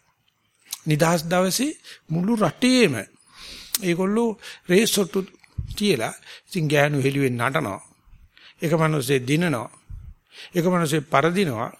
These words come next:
රාජ්‍ය අනුග්‍රහ කරන්නේ ඒ, ඒ රේස් කෝසස් හදන්න කොච්චර වීදම් කරලා තියෙනවද කියලා. දැන් මේ අවිස්සාවේල් එකක් තියෙනවා. නුවර අපේ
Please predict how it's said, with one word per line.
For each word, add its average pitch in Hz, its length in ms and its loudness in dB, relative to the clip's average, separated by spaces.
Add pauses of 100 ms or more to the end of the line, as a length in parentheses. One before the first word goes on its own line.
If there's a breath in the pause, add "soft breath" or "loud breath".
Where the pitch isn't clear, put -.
(260)
රාජ්‍ය 190 500 0
අනුග්‍රහ 185 500 2
කරන්නේ 156 520 0 (600 loud breath)
ඒ, 175 280 0
ඒ 165 120 2
රේස් 180 300 4
කෝසස් 160 360 0
හදන්න 156 400 0 (840)
කොච්චර - 400 -6
වීදම් 165 360 -2
කරලා 123 220 -6
තියෙනවද 107 340 -12
කියලා. 110 280 -18 (560)
දැන් 131 120 -4
මේ 131 120 0
අවිස්සාවේල් 120 520 -2
එකක් 110 240 -6
තියෙනවා. 107 380 -8 (720 soft breath)
නුවර 139 240 2 (220)
අපේ 120 360 -6